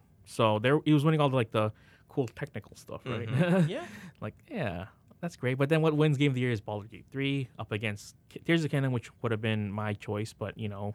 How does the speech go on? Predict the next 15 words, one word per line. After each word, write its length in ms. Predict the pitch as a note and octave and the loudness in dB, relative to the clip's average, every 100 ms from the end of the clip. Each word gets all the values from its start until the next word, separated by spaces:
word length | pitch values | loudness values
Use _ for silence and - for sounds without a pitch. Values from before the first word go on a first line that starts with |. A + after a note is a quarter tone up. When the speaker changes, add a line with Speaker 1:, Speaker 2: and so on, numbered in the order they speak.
| - | -10
Speaker 1:
we 60 | A2 | -12
can't 240 | - G2+ | -6 -4
win 160 | G#2+ A2 | -4 -6
'em 80 | G2+ | -8
all. 240 | F#2+ A2 - - - - | -10 -12 -14 -20 -20 -4
Mario 220 | B2+ C#3+ | 2 2
Brothers 260 | D3 C#3 A#2+ | 2 0 0
Wonder, 480 | D#3 D#3+ A#2+ A#2+ A#2+ | 0 4 4 4 2
which 200 | G#2+ G#2 | -8 -4
is 140 | A2 G#2+ | -4 -4
weird, 540 | G2+ G#2+ G2+ A#2 D3 | -4 -2 0 0 -2
<laughs> 20 | |
you 840 | C#3+ F3 F3+ D#3 - - - - G#2+ | 2 6 6 6 -2 -20 -20 -6 -2
know. 260 | A2 B2+ - _ _ - | -2 -4 -8 _ _ 0
A, 180 | A#2+ | 0